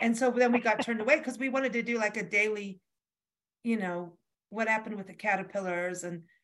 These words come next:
and you, I mean, I was filming them with their mandibles, like, gung, gung, gung. They were just chewing their way out, man. Just, like, packets of caterpillars everywhere. And it was, it is like a sci-fi movie, but anyway, they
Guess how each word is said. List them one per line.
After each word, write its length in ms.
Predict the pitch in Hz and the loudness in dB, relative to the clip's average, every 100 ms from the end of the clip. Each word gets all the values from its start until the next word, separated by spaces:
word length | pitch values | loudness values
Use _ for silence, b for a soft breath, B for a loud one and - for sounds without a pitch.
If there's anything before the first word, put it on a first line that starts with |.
| _ - | _ -2
and 140 | 226 | 0
you, 160 | 302 302 | 0 2
I 60 | |
mean, 160 | 226 254 | 2 4
I 80 | 285 | 4
was 140 | 330 | 2
filming 380 | - 269 269 240 | 0 0 2 0
them 140 | 214 | 0
with 160 | 214 208 | -2 -2
their 120 | 196 | -2
mandibles, 640 | 185 202 214 175 175 170 190 | 2 2 0 -4 -8 -6 -4
like, 200 | 175 - | -4 -4
gung, 380 | 233 247 240 226 | -2 2 2 2
gung, 280 | 233 247 233 | 0 0 -2
gung. 320 | 240 233 - - | -2 -4 -8 -6
They 100 | 214 | -2
were 100 | 226 | -2
just 340 | 196 220 - - | -4 -6 -8 -10
chewing 320 | - 294 269 | -6 -4 -2
their 160 | 240 214 | 0 2
way 200 | 220 214 | 4 4
out, 280 | 220 196 | 4 0
man. 300 | 190 185 190 B B B - | 0 0 -2 B B B -6
Just, 160 | 320 311 | 0 4
like, 220 | 262 240 - | 4 2 -8
packets 520 | - 330 349 320 269 233 | -2 0 2 0 -2 -6
of 160 | 185 - _ _ _ - | -10 -14 _ _ _ -2
caterpillars 560 | 370 427 285 220 175 | 0 0 -2 -2 -2
everywhere. 500 | 190 180 175 160 156 B B B _ | -4 -2 -2 -2 -4 B B B _
And 100 | 269 | 0
it 40 | 320 | 0
was, 200 | 302 - | -2 0
it 200 | 320 330 | 0 2
is 180 | 269 269 | 2 2
like 160 | 294 294 | 2 0
a 60 | |
sci-fi 600 | 302 285 320 320 247 214 185 | -2 -2 -2 2 2 2 0
movie, 380 | 220 220 214 196 | -4 -4 -6 -4
but 260 | 202 196 b b b _ - | 0 -2 b b b _ -4
anyway, 240 | 254 254 | 2 2
they 300 | 226 208 202 | 4 0 -2